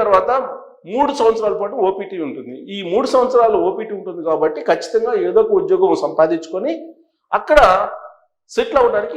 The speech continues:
హెచ్ వన్ బి వీసాకి అప్లై చేసుకుంటారు. లాటరీ పద్ధతి ద్వారానో ఏదో ఒక రకంగానో మొత్తం మీద ఎక్కువ మంది సక్సెస్ అవుతుంటారు. కానీ ఇప్పుడు ఆ పరిస్థితి లేదు, కేవలం తొంభై రోజులు మాత్రమే ఓపీటీ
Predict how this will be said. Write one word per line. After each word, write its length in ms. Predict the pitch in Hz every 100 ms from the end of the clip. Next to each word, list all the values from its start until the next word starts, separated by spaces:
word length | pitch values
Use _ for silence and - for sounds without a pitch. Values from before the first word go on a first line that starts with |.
| 151
హెచ్ 180 | 196 196 220
వన్ 120 | 208
బి 60 | 180 170
వీసాకి 340 | 165 170 170 262
అప్లై 200 | - 190 160
చేసుకుంటారు. 500 | 139 - 113 107 107 - _ _ _ _ _ _ _ _ 170
లాటరీ 280 | 220 240 254 233
పద్ధతి 240 | 214 -
ద్వారానో 340 | 190 185 220 262 214
ఏదో 100 | 214 226
ఒక 80 | 214
రకంగానో 320 | 208 185 247 247
మొత్తం 220 | 185 214 214
మీద 140 | 226 262 202 208 - - 175 190
ఎక్కువ 180 | 247 233
మంది 140 | 220 240
సక్సెస్ 260 | 196 - -
అవుతుంటారు. 440 | 170 - 110 104 - - _ _ _ _ _ _ _ _
కానీ 180 | 226 254 196
ఇప్పుడు 200 | 233 202 156
ఆ 20 | 151
పరిస్థితి 280 | - - 147 156
లేదు, 180 | 185 - - - _ _ _ _ _ _ _ _ _ 214
కేవలం 420 | 262 269 269 269 233
తొంభై 200 | 220 214
రోజులు 200 | 214 208 170
మాత్రమే 360 | 143 127 120 107 - - _ _ - 185
ఓపీటీ 340 | 196 165 226